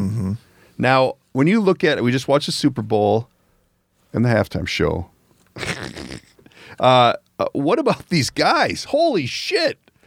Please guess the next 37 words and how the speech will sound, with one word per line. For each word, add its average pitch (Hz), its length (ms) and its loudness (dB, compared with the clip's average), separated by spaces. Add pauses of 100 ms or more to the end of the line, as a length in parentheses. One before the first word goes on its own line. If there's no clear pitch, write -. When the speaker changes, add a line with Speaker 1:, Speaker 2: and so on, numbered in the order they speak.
(120)
Speaker 2:
How 220 180 2
are 330 80 0
they 277 140 2
gonna 233 160 2
come? 190 240 -2
You 156 120 2
know, 160 140 4
I 175 60 2
mean, 156 240 0 (500)
they 185 140 2
all 190 380 2
have 98 260 2
it. 80 160 -6 (400)
I - 40 0
mean, 156 200 2
really, 180 300 2
if 135 100 0
that's 170 240 0
how, - 100 2
what 151 200 -2
causes 165 460 0
it, 131 140 2
and 123 140 2
they, 120 100 4
they 117 180 -2
did 135 160 0
that 127 120 2
other 170 180 2
show 110 300 0
about 107 320 2 (280)
the 107 80 0
whole 113 140 2
C 127 180 -2
T 123 280 -2
E 208 40 0
thing. 90 320 -4
Speaker 1:
Yeah. 95 220 -2